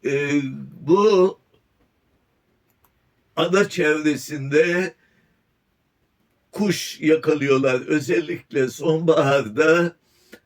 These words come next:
ökse denilen yapıştırıcıyı ağaçlara sürüyorlar. Ağaçlara konan ufacık, küçücük, e, kuşlar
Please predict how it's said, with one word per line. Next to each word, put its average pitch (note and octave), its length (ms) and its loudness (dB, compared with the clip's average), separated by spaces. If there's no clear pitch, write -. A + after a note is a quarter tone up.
ökse F3+ 1000 2
denilen D3+ 880 -2
yapıştırıcıyı C#3+ 1400 -2
ağaçlara D#3+ 760 2
sürüyorlar. E3 840 2
Ağaçlara E3 1000 4
konan E3 520 2
ufacık, D#3+ 600 0
küçücük, D#3+ 720 -6
e, C#3 340 -4
kuşlar D#3+ 600 0